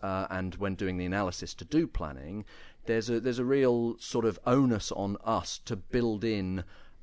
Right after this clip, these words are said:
uh, kind of fire breaks that prevent things from getting more and more, uh, f-, full of, mo-, y-, you know, greater and greater disorder,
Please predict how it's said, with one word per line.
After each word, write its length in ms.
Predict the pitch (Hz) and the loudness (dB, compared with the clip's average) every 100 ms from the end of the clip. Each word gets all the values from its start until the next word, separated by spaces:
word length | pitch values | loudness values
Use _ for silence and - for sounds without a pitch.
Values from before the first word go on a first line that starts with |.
| - | -2
uh, 400 | 107 101 98 101 - - | 0 2 2 -2 -6 -14
kind 140 | - 107 | -4 -4
of 60 | |
fire 380 | - - 147 127 | -2 2 4 4
breaks 500 | - 80 85 - - | 2 0 -2 -6 -6
that 240 | 110 - - | -2 -2 0
prevent 640 | 107 113 117 90 - - - - - | 0 2 2 0 -4 -10 -12 -16 -8
things 380 | - 110 107 - | -2 -2 -2 -2
from 380 | - 101 107 - - - - - | 0 0 0 -6 -16 -20 -20 -4
getting 340 | 123 - 113 107 | -2 0 0 0
more 460 | 113 113 110 104 | 4 6 6 4
and 160 | 101 101 | 2 2
more, 520 | 107 104 95 92 87 - - - | 2 4 4 4 2 -2 -20 -8
uh, 160 | 107 104 117 - | -2 0 0 -2
f-, 240 | - - | -8 -14
full 240 | - - 110 | -4 0 0
of, 100 | 98 | 0
mo-, 120 | 117 123 | -2 -4
y-, 260 | 135 123 | -8 -8
you 140 | - 117 | -4 -2
know, 220 | 92 98 120 - 117 - | -2 -2 -4 -6 -8 0
greater 340 | 127 120 107 | 2 2 0
and 80 | 98 | 0
greater 280 | 110 104 104 | 0 0 -2
disorder, 720 | 104 - 113 110 - 53 85 | -4 -2 0 0 -4 -8 -10